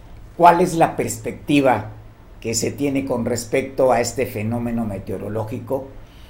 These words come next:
Eh, en un momento más estaremos en enlace con Carlos Manrique, que es un meteorólogo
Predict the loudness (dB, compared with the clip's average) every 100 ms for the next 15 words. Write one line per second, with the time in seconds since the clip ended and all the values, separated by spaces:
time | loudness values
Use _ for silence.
0 | -20 -20 -12 -6 -4 0 0 0 -2 -4
1 | -2 0 0 0 -4 -4 -2 -2 -2 -4
2 | -2 -2 -2 -2 2 2 2 0 0 -2
3 | -6 -4 -6 -8 2 4 4 0 -2 -2
4 | 0 0 -2 -8 -8 -14 -12 -12 -14 -12
5 | -4 0 2 4 2 2 0 -2 -2 -2
6 | -2 4 6 4 2 -2